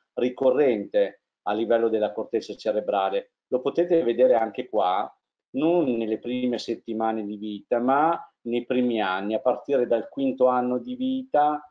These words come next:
in avanti. In blu, quello che vedete, potete apprezzare la maturazione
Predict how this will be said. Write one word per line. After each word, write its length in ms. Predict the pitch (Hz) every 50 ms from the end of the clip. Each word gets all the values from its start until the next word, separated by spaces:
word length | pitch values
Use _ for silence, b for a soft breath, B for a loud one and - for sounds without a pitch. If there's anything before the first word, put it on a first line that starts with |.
| _ _ _ _
in 180 | - 113 110 117
avanti. 580 | 113 104 98 90 85 87 90 87 _ - 147 156
In 180 | 160 165 170
blu, 380 | 165 180 180 180 185 202 196 -
quello 180 | - 135 123
che 140 | 120 - 135
vedete, 440 | 139 160 135 120 123 139 131 - 127
potete 540 | - 127 - - 131 123 - 117 98 - _ _ _ _ _ _ -
apprezzare 520 | 110 - - 156 151 156 151 147 147 139 123
la 120 | 123 120
maturazione 1200 | 123 147 147 - 147 139 135 131 - - - 139 135 135 135 135 143 147 147 156 165 170 - _